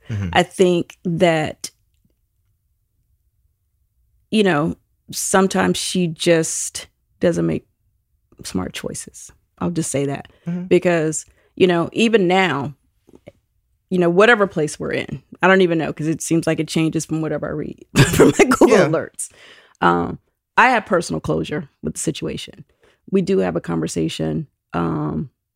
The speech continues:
Speaker 2: you guys have to see how it all plays out. But I went into that conversation looking for resolution
Speaker 1: Mm-hmm.
Speaker 2: and closure.
Speaker 1: Did you get it?
Speaker 2: Well, I'll just say I, I got personal closure.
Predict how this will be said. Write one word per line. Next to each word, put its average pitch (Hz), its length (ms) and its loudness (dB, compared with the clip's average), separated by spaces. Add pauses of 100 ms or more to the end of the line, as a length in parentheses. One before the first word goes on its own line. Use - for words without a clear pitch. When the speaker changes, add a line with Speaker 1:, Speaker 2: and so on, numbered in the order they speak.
(640)
Speaker 2:
you 233 100 2
guys 180 180 0
have 170 140 -6
to 175 60 -4
see 175 300 -2
how 175 180 -2
it 165 80 -2
all 160 140 0
plays 160 320 -4
out. 147 300 -4 (360)
But 185 180 4
I 190 120 4
went 180 340 0
into 190 300 -2
that 151 160 -4
conversation 156 760 -6
looking 156 320 -4
for - 160 -12
resolution 135 540 -8 (300)
Speaker 1:
Mm-hmm. 117 220 -6 (220)
Speaker 2:
and 156 640 -2 (760)
closure. 160 200 2
Speaker 1:
Did 127 100 0
you 123 60 0
get 113 100 0
it? - 220 -6 (1080)
Speaker 2:
Well, 269 140 4
I'll 285 60 2
just 262 160 -2
say 196 100 4
I, 220 180 6
I 202 140 2
got 160 280 -4
personal - 340 -12
closure. - 340 -18